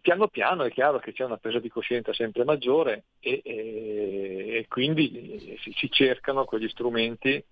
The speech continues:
eh, più, più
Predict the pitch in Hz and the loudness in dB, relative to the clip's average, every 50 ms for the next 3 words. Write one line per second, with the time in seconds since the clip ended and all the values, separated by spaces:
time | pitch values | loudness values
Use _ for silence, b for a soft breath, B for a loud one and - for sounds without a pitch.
0 | b b b b b b _ _ _ - 104 101 98 98 98 95 101 101 98 - | b b b b b b _ _ _ -2 0 2 2 2 0 0 0 -2 -2 -2
1 | - - - - - - - - - - - - - - - - _ _ _ _ | -2 -4 -4 -4 -6 -6 -8 -8 -10 -10 -12 -14 -16 -18 -20 -20 _ _ _ _
2 | _ _ _ _ _ _ _ _ - 160 156 _ - 160 160 160 156 143 143 | _ _ _ _ _ _ _ _ 2 2 2 _ 2 2 4 4 4 2 2